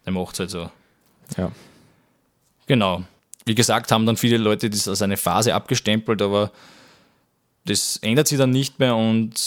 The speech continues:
Speaker 1: es wird in weiter Folge sehr schwierig, dass er irgendwelche Jobs findet
Speaker 2: Ja.
Speaker 1: und Geld verdient und macht dann immer wieder eher kleinere Jobs hier und da, versucht so ein bisschen über die Runden zu kommen. Aber wirkliche Perspektive im Leben hat er jetzt
Speaker 2: Ja.
Speaker 1: nicht,
Speaker 2: Weil
Speaker 1: der Marc
Speaker 2: jeder komisch
Speaker 1: Leblanc.
Speaker 2: findet und er kann mich,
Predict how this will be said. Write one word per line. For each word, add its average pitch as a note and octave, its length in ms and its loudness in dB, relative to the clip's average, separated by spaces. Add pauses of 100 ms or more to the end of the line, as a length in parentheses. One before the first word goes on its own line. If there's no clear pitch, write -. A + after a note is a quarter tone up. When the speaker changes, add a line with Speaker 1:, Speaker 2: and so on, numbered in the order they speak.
(400)
Speaker 1:
es A2+ 140 -6
wird C3+ 120 4
in B2+ 100 2
weiter A2+ 240 2
Folge A#2+ 260 2
sehr A2 180 0
schwierig, A#2+ 280 0
dass G#2+ 180 2
er G#2 260 2
irgendwelche G2+ 320 -4
Jobs - 320 0
findet B2 380 2
Speaker 2:
Ja. F2+ 60 4
Speaker 1:
und F2+ 100 0
Geld A2 220 0
verdient A#2+ 760 -2
und G2 140 -6
macht F#2+ 220 -2
dann G#2+ 100 0
immer A#2+ 180 2
wieder A2 160 2
eher G#2 200 4
kleinere A#2 380 0
Jobs A2 340 0
hier A#2+ 180 0
und G#2+ 140 -2
da, G2+ 240 2
versucht A2 340 -4
so A2 180 0
ein G#2+ 80 -2
bisschen A2+ 180 -2
über A2+ 200 -2
die A2+ 120 -2
Runden B2 340 0
zu A#2+ 100 0
kommen. A2+ 400 2 (1000)
Aber G#2 100 0
wirkliche A#2+ 300 0
Perspektive C#3 800 2
im B2 160 4
Leben G#2+ 260 4
hat G2 220 2
er G#2 60 4
jetzt F#2+ 160 0
Speaker 2:
Ja. F#2+ 40 -2
Speaker 1:
nicht, - 340 -4 (380)
Speaker 2:
Weil G#2+ 120 2
Speaker 1:
der - 20 2
Marc F2+ 180 4
Speaker 2:
jeder A#2 220 6
komisch A2 320 4
Speaker 1:
Leblanc. F2 140 2
Speaker 2:
findet A2+ 200 2
und G#2+ 140 4
er G#2 100 4
kann G#2 220 2
mich, G#2 220 0